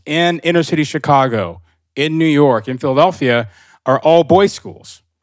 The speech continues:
Now, what's so fascinating is that really wealthy people have figured this out.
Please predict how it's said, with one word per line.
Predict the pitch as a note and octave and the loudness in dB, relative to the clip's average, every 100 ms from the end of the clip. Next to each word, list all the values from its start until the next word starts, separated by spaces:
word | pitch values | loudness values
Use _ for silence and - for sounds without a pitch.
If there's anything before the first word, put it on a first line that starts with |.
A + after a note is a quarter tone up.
| _ _ _ _ _ | _ _ _ _ _
Now, | F3 | 2
what's | G3+ A3+ | 2 2
so | G#3+ F#3+ | 0 -2
fascinating | G#3 A#3 - G#3+ F#3 D#3+ D#3 | -2 -2 0 0 2 2 0
is | D3+ C#3 | -2 0
that | D#3 D#3 | 0 0
really | F3 A#3 F#3+ | 2 4 4
wealthy | D3 G#3 B3+ A3 | 4 2 2 -2
people | - F#3 F3 D#3 | -4 -4 -2 -2
have | C#3 C3+ | -4 -2
figured | F3 D3 C3 | -2 0 -2
this | A#2+ A2 | -4 -4
out. | F#2+ A#2 | -6 -6